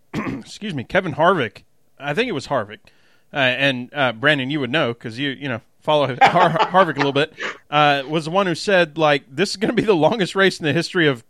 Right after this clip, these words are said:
dirt tracks." And, uh, I think that, that also plays a role in how the track matured or denatured or whatever you <laughs> wanna call it over the course of the race.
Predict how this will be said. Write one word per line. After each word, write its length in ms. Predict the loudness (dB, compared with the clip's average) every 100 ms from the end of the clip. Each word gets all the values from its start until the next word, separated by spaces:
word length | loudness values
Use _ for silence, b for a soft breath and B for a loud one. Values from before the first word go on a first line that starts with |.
| 2
dirt 240 | 2 2 _ _ _
tracks." 540 | 0 2 2 -4 -16 -20 _
And, 500 | -2 2 2 0 -6 -12 b b b b
uh, 300 | 0 0 0 -6 -8
I 120 | -4 -2
think 240 | -2 2
that, 260 | 2 2 -2 -6
that 220 | 2 2 2
also 320 | -2 0 -4
plays 320 | -2 -2 -2
a 40 |
role 340 | 0 2 2 2
in 200 | -2 -4
how 220 | -2 -2
the 100 | -2
track 460 | -4 0 2 0 -4 b b b b b
matured 720 | -6 -6 2 8 10 10 6
or 380 | 4 2 2 0 -6 -20 _
denatured 800 | -4 -2 2 2 2 2 4 6
or 160 | 4 2
whatever 320 | 4 4 4
you 80 | 2
<laughs> 100 | 2
wanna 100 | 0
call 280 | 4 6 6
it 120 | 4 6
over 260 | 6 6
the 120 | 0
course 340 | 0 2 0 0
of 120 | -6
the 100 | -4
race. 520 | 2 2 2 -2 -12